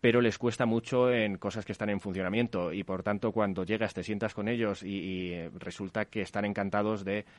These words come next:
eh, mm, bueno, de participar y, y, y sin que les cueste nada, eh, hacer una, a, a incorporar elementos de Smart City que luego ellos van a tener que gestionar, pero que tú eres quien ha hecho la inversión para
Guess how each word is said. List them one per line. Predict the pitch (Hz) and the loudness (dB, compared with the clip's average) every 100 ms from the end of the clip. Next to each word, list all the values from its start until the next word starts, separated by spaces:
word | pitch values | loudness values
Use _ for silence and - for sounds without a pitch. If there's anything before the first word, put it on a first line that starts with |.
| - - | -20 -8
eh, | 104 98 95 92 | 0 0 2 -2
mm, | 87 85 85 85 80 - 107 | -4 -6 -6 -8 -12 -8 -4
bueno, | 104 95 | -4 -4
de | 101 92 | -6 -4
participar | 165 170 92 - 101 | -4 -4 -4 0 2
y, | 107 | 4
y, | 104 92 87 85 76 92 78 | 2 0 -2 -4 -6 -8 -6
y | |
sin | 101 98 | -8 -6
que | 95 | -6
les | 92 | -4
cueste | 107 98 104 | -4 -4 -2
nada, | 107 110 - - - | 0 0 -4 -14 -10
eh, | - 101 98 95 90 87 80 76 - | -2 2 2 2 0 -2 -6 -10 -12
hacer | 95 92 101 98 | -10 -6 -4 -2
una, | 101 98 98 98 98 98 | -2 0 0 2 2 2
a, | 95 92 78 | 2 2 -4
a | - 107 | -2 -2
incorporar | 113 113 104 117 | -2 -2 2 2
elementos | 117 117 117 | 4 2 2
de | 107 | 0
Smart | 95 107 104 | 0 0 2
City | 123 104 90 - | -2 -2 -6 -6
que | |
luego | 98 131 | 4 6
ellos | 117 117 | 6 2
van | 120 | 2
a | |
tener | 117 117 | 2 0
que | 110 | -2
gestionar, | 120 117 123 131 135 | -4 -2 2 2 2
pero | - 101 95 | -2 -2 -2
que | 104 | -4
tú | 107 | -4
eres | 101 104 | -4 -4
quien | - 101 92 | -4 -4 -4
ha | - 101 | -4 -4
hecho | - 98 | -2 -2
la | |
inversión | 95 90 - 95 | -2 -4 -4 -6
para | 90 87 85 | -4 -6 -6